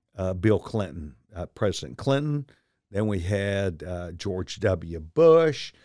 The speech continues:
Then we had a guy named Barack Obama. Then we've got a guy named Donald Trump. Now we've had President Biden. The characteristics that are interesting with the, those Democrats, President Clinton,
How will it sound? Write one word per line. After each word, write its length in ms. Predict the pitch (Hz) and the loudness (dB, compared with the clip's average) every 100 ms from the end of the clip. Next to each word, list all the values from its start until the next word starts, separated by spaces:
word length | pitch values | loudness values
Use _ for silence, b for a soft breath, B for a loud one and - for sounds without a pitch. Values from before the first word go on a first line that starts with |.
| b b | b b
Then 180 | 107 127 | 0 2
we 160 | 123 104 | 2 2
had 260 | 110 101 | 2 2
a 40 | 95 | 0
guy 240 | 95 95 | 0 -2
named 280 | 92 90 80 | -2 -4 -4
Barack 440 | 90 87 92 92 | -4 -2 -2 -2
Obama. 760 | - 87 78 131 151 156 151 131 | -4 -6 0 2 4 4 2 0
Then 200 | 98 101 | -2 -4
we've 200 | 92 80 | -6 -8
got 260 | 90 92 | -8 -8
a 60 | 87 | -6
guy 200 | 90 90 | -4 -4
named 240 | 87 82 | -4 -4
Donald 360 | 104 104 92 85 | -2 -2 -2 -6
Trump. 460 | - 170 165 160 107 | -4 0 2 0 -2
Now 200 | 104 107 | -4 -2
we've 220 | 101 90 | -4 -4
had 360 | 98 98 95 - B B _ | -2 -2 -4 -10 B B _
President 500 | 127 113 104 107 90 | 2 4 2 -4 -2
Biden. 440 | 101 117 98 85 - _ _ _ 101 | 0 0 0 -4 -10 _ _ _ -8
The 120 | 117 | -6
characteristics 960 | - 185 147 - 123 151 - 113 - | -2 0 0 0 4 4 2 -6 -8
that 180 | - 104 | -2 0
are 160 | 92 - | -2 -2
interesting 960 | 147 180 - 107 - - 87 87 92 98 _ _ _ _ _ | 0 -2 0 -4 -4 -4 -4 -4 -6 -8 _ _ _ _ _
with 320 | 101 120 - | 0 0 2
the, 320 | 107 101 95 - | 2 2 0 -4
those 300 | 104 98 80 | 0 0 0
Democrats, 1080 | 98 165 175 - 104 87 90 101 - - - _ _ _ _ _ _ _ _ _ _ _ | 0 0 -2 -6 -4 -2 -2 -4 -8 -10 -14 _ _ _ _ _ _ _ _ _ _ _
President 440 | - 92 80 80 64 | -2 -2 -2 -8 -4
Clinton, 600 | 127 147 165 190 175 | 0 2 2 0 -2